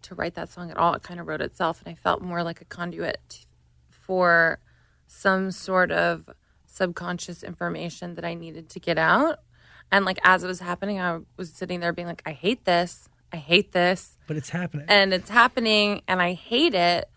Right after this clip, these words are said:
Speaker 1: And the two men I was working with both have children and were just so moved by it. And that was really inspiring to me because, you know, it's about growing up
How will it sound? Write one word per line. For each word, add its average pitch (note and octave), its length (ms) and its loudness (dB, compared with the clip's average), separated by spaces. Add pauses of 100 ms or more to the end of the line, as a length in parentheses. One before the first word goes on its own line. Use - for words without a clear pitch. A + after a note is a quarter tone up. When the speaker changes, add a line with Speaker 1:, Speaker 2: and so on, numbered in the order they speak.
(400)
Speaker 1:
And G3+ 320 2
the G3 120 2
two A3 600 0 (280)
men A#3+ 560 2
I G#3+ 120 2
was G3 200 -2
working C4 360 0
with G3 160 -2 (140)
both F#3+ 200 -2
have G3 220 -12
children F3 580 -2 (460)
and F#3+ 420 2 (420)
were G3 140 2
just - 720 -4 (480)
so - 380 0
moved F3+ 500 -4
by D4 180 4
it. F4 260 2 (920)
And G#3 480 4
that G3+ 160 2
was G3 160 0
really G#3 180 0
inspiring F#3+ 560 0
to - 160 -16
me F#3+ 180 -4
because, F3 840 -4 (540)
you G3 140 -6
know, F3+ 120 -2
it's - 140 -6
about F3+ 300 2 (360)
growing E3 280 -8
up E3 180 4